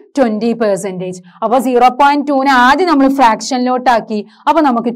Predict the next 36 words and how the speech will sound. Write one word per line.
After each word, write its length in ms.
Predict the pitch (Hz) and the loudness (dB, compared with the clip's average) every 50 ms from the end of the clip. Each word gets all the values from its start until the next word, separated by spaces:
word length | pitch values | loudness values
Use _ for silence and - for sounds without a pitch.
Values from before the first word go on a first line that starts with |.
| 233 | -6
ടു 220 | 233 214 208 214 202 | -6 -4 -4 -2 0
by 200 | 269 262 277 277 277 | 2 2 2 2 2
ടെൻ 280 | 269 240 226 220 220 220 | 0 0 0 -2 -6 -6
കിട്ടി. 340 | 208 170 - 208 202 202 - - - - - | -8 -8 -6 -8 -8 -8 -12 -18 -10 -4 0
ആ 80 | 311 330 - - | 0 0 0 0
ടു 40 | 285 | 0
by 380 | 269 247 247 254 269 277 294 285 285 | 0 0 2 2 2 2 2 2 0
ടെന്നിനെ 420 | 262 240 226 226 214 214 208 202 208 - _ - 240 | 0 0 -2 -4 -4 -6 -6 -8 -12 -16 _ -4 -2
into 220 | 240 240 247 269 294 | -2 0 0 0 0
ഹൺഡ്രഡ് 360 | 269 262 226 220 220 233 233 | 0 -2 -2 -2 -2 -2 -2
ചെയ്തപ്പോ 420 | 233 254 240 214 208 214 208 220 | 0 0 0 0 0 0 -2 -2
നമുക്ക് 300 | 226 220 214 214 - 269 | -4 -4 -6 -4 -4 -4
സീറോയും 500 | 254 247 240 226 226 226 233 247 269 277 | -4 -2 -2 0 2 2 2 2 2 0
സീറോയും 360 | 269 269 240 220 226 226 233 | 0 0 0 0 -2 -2 -2
ക്യാൻസൽ 360 | 233 247 233 214 214 208 208 262 | 0 0 0 0 -2 -4 -4 -4
ചെയ്ത് 180 | 240 233 233 | -2 -2 0
ബാക്കി 300 | 233 226 220 214 - 294 | 0 0 0 0 0 -4
ടു 180 | - - 254 269 | -6 -2 -2 -2
into 440 | 294 370 392 349 294 262 254 240 240 | 0 0 0 0 0 0 0 0 0
ടെൻ 300 | 240 226 208 202 202 202 | -2 -4 -4 -6 -8 -10
ഉണ്ട്. 240 | 196 190 202 196 - _ _ _ _ _ - | -10 -10 -10 -12 -14 _ _ _ _ _ -2
ടു 40 | 254 | 0
into 300 | 247 254 254 240 233 233 | 0 0 0 0 -2 -2
ടെൻ 200 | 233 247 226 208 | -2 -2 -2 -2
എന്ന് 160 | 208 208 208 | -4 -4 -6
പറഞ്ഞാൽ 220 | 202 196 202 254 | -6 -4 -4 -4
ട്വന്റി 400 | 285 262 262 233 196 190 185 202 | -4 -2 -4 -4 -4 -4 -4 -4
പെർസെന്റേജ്. 680 | 202 - 202 190 180 180 190 180 175 170 170 170 170 - - _ _ - - | -4 -2 -2 -4 -4 -4 -8 -8 -6 -6 -6 -8 -10 -14 -20 _ _ -8 -4
അപ്പൊ 120 | 240 240 | -4 -2
നമുക്കറിയാം, 540 | 240 233 226 220 233 233 214 226 269 285 269 - - _ _ _ - | -2 -2 -4 -2 -2 0 2 2 0 0 0 -6 -18 _ _ _ -2
ട്വന്റി 480 | 294 269 254 269 294 320 381 427 440 | 0 0 0 0 2 4 4 4 4
പെർസെന്റേജ് 840 | 427 349 294 262 240 226 233 240 220 214 214 220 220 220 214 - 233 | 4 4 2 2 2 0 -2 -4 -6 -4 -2 -2 0 -2 -2 -2 -4
ആണ് 360 | 208 190 185 185 185 185 185 185 - _ _ _ - | -4 -4 -6 -6 -8 -10 -12 -14 -18 _ _ _ -8
നമ്മളെ 440 | 226 226 220 208 208 202 240 349 - - - _ - | -6 -4 -2 -2 2 2 2 2 0 -4 -12 _ -8
സീറോ 340 | 208 226 240 220 202 202 202 | -4 -2 0 0 2 0 0
പോയിന്റ് 760 | 190 - 214 214 202 196 196 202 208 202 220 302 403 - | -2 -2 -2 -2 -2 -2 -4 -6 -6 -4 -2 -2 -2 -4